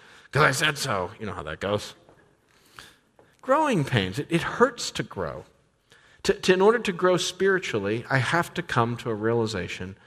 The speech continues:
that there are gaps and deficiencies and holes in my Christian life. I,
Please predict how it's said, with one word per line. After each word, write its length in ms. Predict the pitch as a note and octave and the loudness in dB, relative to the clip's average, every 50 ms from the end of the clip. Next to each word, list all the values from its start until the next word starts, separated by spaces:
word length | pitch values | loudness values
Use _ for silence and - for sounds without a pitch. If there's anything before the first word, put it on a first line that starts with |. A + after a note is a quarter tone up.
| - - - - _ - | -20 -20 -20 -20 _ -12
that 120 | G#2 G2+ | -8 -2
there 120 | - G#2+ G2+ | 0 0 0
are 80 | G2+ | 0
gaps 540 | G2 G2+ G2+ F#2+ F#2 G2 G2+ - - - - - - | -2 -2 0 2 2 2 0 -2 -8 -12 -12 -10 -8
and 120 | A#2 G2 | -8 -6
deficiencies 840 | F#2 G2 - - G2+ F#2+ - - F#2+ F#2+ - - F#2+ F#2+ F#2+ F#2 G2+ | -6 -6 -6 -6 -6 -6 -6 -8 -10 -10 -10 -10 -8 -8 -8 -8 -8
and 100 | F#2+ F#2+ | -10 -8
holes 600 | - - G2+ G2 F#2 F2+ F#2+ G#2 G#2+ - - - _ - | -6 -4 -2 -2 -2 -2 -6 -8 -10 -14 -18 -20 _ -14
in 60 | - G2+ | -10 -10
my 100 | F#2+ F#2 | -10 -10
Christian 440 | - - G2+ - - - F#2+ G2 | -8 -10 -10 -10 -10 -10 -8 -4
life. 220 | G#2 A2 G#2+ G#2 - | -4 -2 -2 0 -2
I, 100 | G#2 | -2